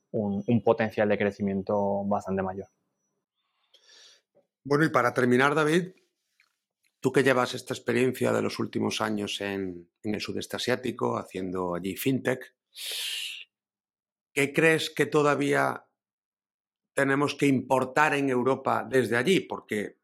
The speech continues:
Speaker 2: normalmente hemos pensado siempre que allí tienen que importar cosas de aquí.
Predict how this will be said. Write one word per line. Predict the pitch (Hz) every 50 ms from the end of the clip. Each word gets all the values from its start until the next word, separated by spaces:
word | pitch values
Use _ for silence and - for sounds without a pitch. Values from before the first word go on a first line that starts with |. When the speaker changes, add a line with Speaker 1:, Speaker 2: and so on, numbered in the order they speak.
| _ _ _ _ _ _ -
Speaker 2:
normalmente | 117 117 113 120 127 131 135 131 135 147
hemos | 139 139 139 135 135
pensado | - 135 123 110 127 127 123
siempre | 123 - 131 127 120 123 131 139 135
que | - -
allí | 117 117 110 123 123
tienen | 123 131 127 131 120
que | -
importar | 131 - - 123 - 120 110 -
cosas | - 113 110 113 110
de | 117
aquí. | 120 120 - 139 143 147 147